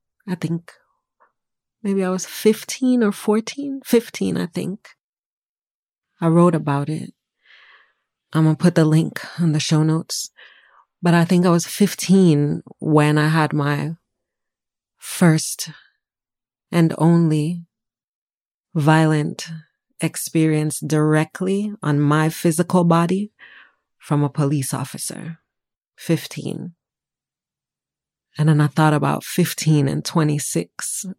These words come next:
<laughs> and, like, just kinda, like, in the middle of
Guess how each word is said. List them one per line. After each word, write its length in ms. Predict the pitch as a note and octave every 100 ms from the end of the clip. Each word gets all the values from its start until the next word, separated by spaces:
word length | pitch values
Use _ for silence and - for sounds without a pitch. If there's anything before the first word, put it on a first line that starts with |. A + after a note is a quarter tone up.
| _
<laughs> 120 | F#3+ G3 - C4+ - - - - _
and, 160 | E3 D#3+
like, 220 | C#3+ -
just 400 | E3+ D#3 - - _ _ _ _ _ _
kinda, 300 | - F3+ D#3+
like, 220 | D#3 D3+
in 100 | D#3
the 80 | D#3
middle 300 | D3+ D3+ D3+
of 360 | D3 C#3+ D3